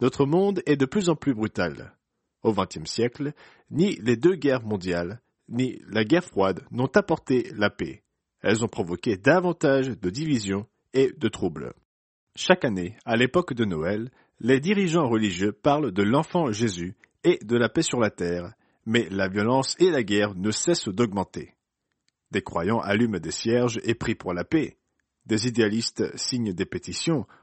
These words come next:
organisent des marches et des conférences pour promouvoir la paix.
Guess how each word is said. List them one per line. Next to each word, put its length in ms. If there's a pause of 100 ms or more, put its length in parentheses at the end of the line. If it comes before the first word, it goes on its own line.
(120)
organisent 460
des 220
marches 440
et 100
des 120
conférences 600
pour 160
promouvoir 520
la 140
paix. 260